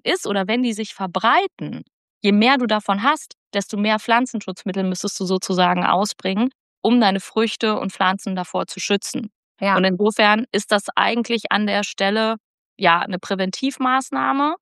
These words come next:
Speaker 1: die aber unumgänglich ist, weil es ist nicht so, dass vielleicht eine Infektion irgendwie austreten würde, sondern eben ganz sicher.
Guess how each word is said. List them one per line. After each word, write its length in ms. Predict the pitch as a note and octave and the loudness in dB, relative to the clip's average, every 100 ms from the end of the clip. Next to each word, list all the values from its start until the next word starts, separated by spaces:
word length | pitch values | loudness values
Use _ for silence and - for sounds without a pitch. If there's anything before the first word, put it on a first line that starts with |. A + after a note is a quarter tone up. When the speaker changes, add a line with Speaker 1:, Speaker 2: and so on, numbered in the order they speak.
| _ _ _ - | _ _ _ -8
Speaker 1:
die 300 | F#3 G#3+ - | -2 0 2
aber 260 | G3 G3 | 2 2
unumgänglich 1000 | G3+ A#3 A#3+ G3 F#3+ F#3 F#3+ B3 D4 - | 2 2 0 -2 -2 0 0 2 0 -4
ist, 400 | - F4 - - - | -4 -4 -6 -16 -8
weil 380 | F#3+ G3 G3+ G3+ | 0 4 4 2
es 140 | - | -4
ist 120 | G#3+ A3 | -6 -4
nicht 180 | G3 | -4
so, 180 | - G#3 | -2 0
dass 260 | F#3 F3+ - | 0 -2 -2
vielleicht 840 | - F3 E3 D#3+ D3+ B3 - - | -4 -2 2 4 4 2 -4 -2
eine 260 | A#2+ C4 C#4 | 0 0 0
Infektion 720 | C4+ - C#4 - C#4 C#4 C4+ | -2 -4 -8 -6 0 2 2
irgendwie 400 | - B3+ B3 - | 2 0 0 2
austreten 440 | A#2+ A3+ A#3+ A3 | 2 0 0 0
würde, 180 | A3 G#3 | 2 0
sondern 320 | F3 D3 D3 - | 0 -2 -2 -4
eben 240 | C3 C#3 | -6 -2
ganz 260 | C#3+ D3 - | -2 -2 -4
sicher. 340 | D#3+ - - | -4 0 -2